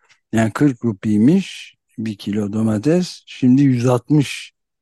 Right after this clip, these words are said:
rupiye, hatta daha üstüne de çıkmış durumda ve orta ve düşük, e, seviyedeki insanların domates alamaz hale geldiklerini, oysa domatesin de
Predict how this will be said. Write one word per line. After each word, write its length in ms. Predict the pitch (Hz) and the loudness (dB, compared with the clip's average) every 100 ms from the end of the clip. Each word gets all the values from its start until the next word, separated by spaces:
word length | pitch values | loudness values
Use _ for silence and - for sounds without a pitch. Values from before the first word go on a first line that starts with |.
| _ _ - | _ _ -8
rupiye, 420 | 117 110 120 139 | -4 -2 2 2
hatta 500 | 143 127 - 139 131 | 2 -2 0 2 2
daha 240 | 127 131 117 | 2 2 0
üstüne 420 | 113 127 127 117 | -4 0 2 2
de 120 | 107 | 0
çıkmış 500 | - 104 104 110 - | -4 -10 -6 -6 -6
durumda 440 | 110 107 127 180 | -4 0 2 2
ve 160 | 156 131 - - _ _ | 2 0 -4 -20 _ _
orta 460 | 156 120 120 143 143 | -6 -4 -2 0 0
ve 160 | 127 117 | 0 -2
düşük, 440 | 117 - 143 - | -4 -2 -4 -6
e, 280 | 101 98 101 | -10 -8 -8
seviyedeki 800 | - 120 117 117 113 110 - 113 | -4 -2 0 -2 -2 -4 -4 -2
insanların 960 | 110 107 120 117 117 139 165 123 113 | -2 -4 -2 -2 0 0 0 -4 -4
domates 500 | 120 127 165 165 170 - | 0 2 2 0 -2 0
alamaz 420 | 139 151 147 117 | 2 4 2 0
hale 320 | 113 107 110 | -4 -4 -4
geldiklerini, 720 | 110 110 104 101 110 110 139 | -2 -2 -4 -10 -8 -2 0
oysa 420 | 113 123 117 123 120 | 2 0 0 -2 0
domatesin 680 | 123 135 131 - 123 120 | 2 2 -2 -4 0 2
de 140 | 147 | 0